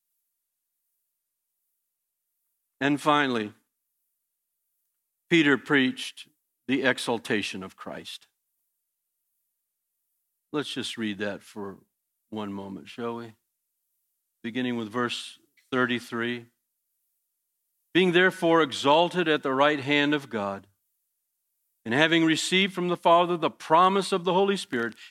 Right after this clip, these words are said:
he has poured out this that you yourselves are seeing and hearing. David did not ascend into heaven, but he himself says, 'The Lord said to my Lord, sit at my right hand until I make your enemies your footstool.'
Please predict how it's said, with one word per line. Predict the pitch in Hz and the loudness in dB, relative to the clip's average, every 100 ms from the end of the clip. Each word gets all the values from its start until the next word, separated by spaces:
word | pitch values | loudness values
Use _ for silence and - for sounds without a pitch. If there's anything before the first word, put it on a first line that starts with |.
| _ | _
he | 175 175 | 0 4
has | 156 127 | 4 0
poured | - - 175 196 202 | -4 0 2 4 2
out | 156 165 117 143 | 2 2 0 -2
this | 143 110 - - | -2 -2 -6 -12
that | 117 - | -10 -8
you | 113 131 139 139 _ | -6 -4 -4 -6 _
yourselves | 131 135 - 123 107 107 - - _ | -8 -8 -6 -4 -4 -6 -12 -20 _
are | 101 | -14
seeing | 98 - 127 123 120 | -12 -8 -4 -2 -2
and | 123 | -4
hearing. | 110 123 95 - _ _ _ _ _ _ _ _ _ _ _ _ _ _ _ _ _ | -6 -8 -10 -16 _ _ _ _ _ _ _ _ _ _ _ _ _ _ _ _ _
David | 120 139 139 | 0 2 2
did | 143 | 0
not | 143 143 | 2 0
ascend | 143 - 151 156 | 0 -2 0 0
into | 160 160 | 0 0
heaven, | 151 165 170 | 0 0 0
but | 151 135 | 0 0
he | 131 143 151 | 0 0 0
himself | 139 143 135 143 143 | -2 -4 -2 0 0
says, | 127 131 117 110 - _ _ _ _ _ | 0 -4 -2 -4 -10 _ _ _ _ _
'The | 117 | -2
Lord | 131 170 160 | 2 4 2
said | - 180 | 0 0
to | 180 | 2
my | 170 165 | 4 4
Lord, | 147 127 123 120 | 2 2 2 -2
sit | - 202 208 | -2 0 0
at | 170 165 | -2 -2
my | 165 160 | 0 2
right | 160 160 165 | 2 2 0
hand | 139 113 113 | -4 -2 -4
until | 113 127 123 | -4 -2 0
I | 123 | 0
make | 127 127 | -2 -2
your | 127 127 | -4 -4
enemies | 143 143 117 110 117 113 - | -2 -2 -2 -4 -6 -8 -12
your | 120 120 | -8 -10
footstool.' | 117 123 110 - 101 82 | -8 -10 -10 -12 -14 -14